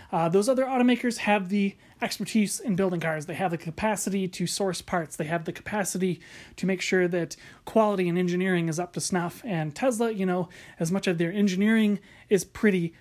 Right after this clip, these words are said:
good, it's interesting, it's great, the build quality hasn't quite been there. And with these European cars, with the Koreans, the Japanese, and so many other brands jumping into this game, I think priced competitively, or maybe even slightly above a Tesla,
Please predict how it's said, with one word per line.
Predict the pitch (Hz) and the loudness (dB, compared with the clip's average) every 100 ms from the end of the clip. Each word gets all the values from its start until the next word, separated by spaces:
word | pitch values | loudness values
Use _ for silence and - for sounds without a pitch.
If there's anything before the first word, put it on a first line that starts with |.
| - | -2
good, | 180 208 202 196 - | 2 4 4 0 -4
it's | 180 214 | -4 -2
interesting, | 208 190 - 185 165 | -2 -2 -2 -2 -2
it's | 165 - _ | -8 -12 _
great, | - - 190 - - - - | 2 2 2 -6 -16 -16 -6
the | 160 | 2
build | 208 202 | 2 2
quality | - 185 175 156 | -2 -2 0 -2
hasn't | - 185 180 175 | -2 -2 0 -4
quite | - 180 160 202 | -4 -4 -4 -6
been | 170 170 170 | -4 -2 0
there. | 170 165 - - - | 0 -2 -6 -20 -12
And | 185 160 | -8 -6
with | 160 | -6
these | 180 175 165 - - | -4 -6 -6 -10 -2
European | 190 190 196 190 | 0 0 0 -2
cars, | 175 185 170 165 | -2 -2 -2 -2
with | 170 | -8
the | |
Koreans, | - - 185 185 170 | -8 0 2 2 0
the | 170 | -2
Japanese, | 180 160 180 170 156 | -2 -2 -2 -2 -2
and | |
so | 147 202 | -4 -2
many | 185 165 | 0 0
other | 165 165 | 0 -2
brands | 160 160 151 - - - - | -2 -4 -6 -10 -14 -20 -8
jumping | 190 170 160 | -6 -4 -4
into | 160 | -4
this | 156 147 | -6 -6
game, | 170 156 147 | -6 -6 -8
I | 156 | -10
think | 131 - 196 180 - - - - _ _ _ _ _ | -14 0 2 2 -4 -18 -20 -20 _ _ _ _ _
priced | - 214 202 - - | 0 4 4 0 -10
competitively, | - 196 - 190 190 202 214 220 240 - _ | -4 -2 0 0 2 2 2 0 -2 -6 _
or | 170 | -6
maybe | 160 175 190 185 | -2 0 0 -2
even | 202 170 160 | -2 -2 -2
slightly | - 175 208 160 | -4 -6 -4 -2
above | 160 165 | 0 -2
a | 165 | -2
Tesla, | - 170 190 185 | -2 -2 0 0